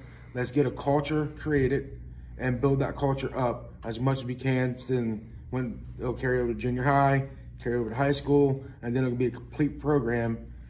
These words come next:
And by the time, at least my son or, you know, grade or two above him, uh, when they're in high school, that culture's set, and maybe we can start competing for,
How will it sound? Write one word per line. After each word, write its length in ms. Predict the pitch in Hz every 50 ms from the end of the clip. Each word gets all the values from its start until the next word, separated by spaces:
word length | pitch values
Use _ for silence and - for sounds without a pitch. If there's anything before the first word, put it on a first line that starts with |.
| - - - - -
And 320 | 117 120 123 123 113 110
by 180 | 120 127 127 127
the 60 | 123
time, 640 | - - 135 131 131 131 131 123 123 123 120 - - - - - - - - - -
at 80 | - 135
least 220 | 143 131 - -
my 220 | 127 131 127 139 139
son 360 | 135 - 147 135 135 139 139
or, 420 | 131 123 120 120 113 110 - - - - - - - - -
you 80 | 127 131
know, 140 | 135 131 127
grade 220 | - 139 135 131
or 40 | 127
two 180 | 131 - 131
above 280 | 120 113 127 135 147 131
him, 280 | 151 160 160 160 165 156 - - - - - - - - - -
uh, 240 | - 131 131 127 123
when 220 | 120 127 127 123
they're 220 | 127 135 139 147 139
in 80 | 135
high 160 | 139 143 147
school, 500 | 143 143 - 151 156 156 160 156 - - - - - - - -
that 140 | 113 113
culture's 420 | - - 139 135 135 127 120 110 -
set, 320 | - 147 147 151 151 127
and 140 | 113 123 127
maybe 220 | 127 127 123 127
we 40 | 123
can 80 | 117 123
start 280 | - - 135 127 123
competing 360 | 123 - - 135 135 135 135 131
for, 440 | - - 127 123 120 117 110 98